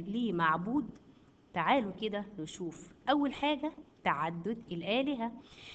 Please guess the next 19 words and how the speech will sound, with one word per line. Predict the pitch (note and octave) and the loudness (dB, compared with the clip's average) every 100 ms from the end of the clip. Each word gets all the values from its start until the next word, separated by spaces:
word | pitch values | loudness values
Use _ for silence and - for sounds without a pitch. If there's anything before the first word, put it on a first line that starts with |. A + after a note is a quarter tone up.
| - | -2
كان | - C#4 | 4 6
لكل | C#4 C#4 F#4+ F4+ A#3 | 6 4 2 2 2
إقليم | F#3 - G#3+ A#3+ A3 | -2 -4 -4 0 0
معبود | E3+ D3+ - F3+ G#3 B3 - | -2 -6 -8 -6 -4 -4 -8
خاص | - F3+ F3 F3+ C#4 | -4 0 0 0 -2
به. | C4 C#4 - - - - - - - - | 0 -2 -6 -20 -20 -20 -20 -20 -20 -2
غير | D#4+ G4+ | 0 0
كده | - G3+ B3+ E4+ - - | -2 0 0 -2 -8 -10
اتخذوا | F#3+ - - C#4+ G#3 | -2 -2 2 2 2
هذه | F3 F#3 F3+ A#3+ A3+ | -2 -2 0 -2 -2
المعبودات | E3+ E3 G#3+ B3+ A#3 B3+ C4+ D#4+ E4+ - - | -4 0 2 2 0 -2 0 -2 -4 -10 -8
من | G3 C4+ C#4+ | -2 0 0
الطبيعة، | C#4+ - A3+ A3 F#3+ C#3 - - - - - - - - | -4 -6 -6 -4 -6 -6 -12 -18 -20 -20 -20 -20 -20 -4
فمثلًا | F#3 F#3+ - B3 C#4+ E4+ - | 0 0 0 2 2 0 -4
بعض | - G#3+ F#4 D4+ | 4 6 8 4
هذه | A3 G#3+ F#4+ A#3+ B3 | 2 6 6 4 2
الأقاليم | D4 - D4+ D#4 C#4 C#4+ E4+ - | 2 0 2 4 4 2 0 -4
عبدوا | D#3 D#3+ F#3+ G#3+ | -4 -2 -2 -2
الصقر، | C4+ - D4 - | -4 2 2 2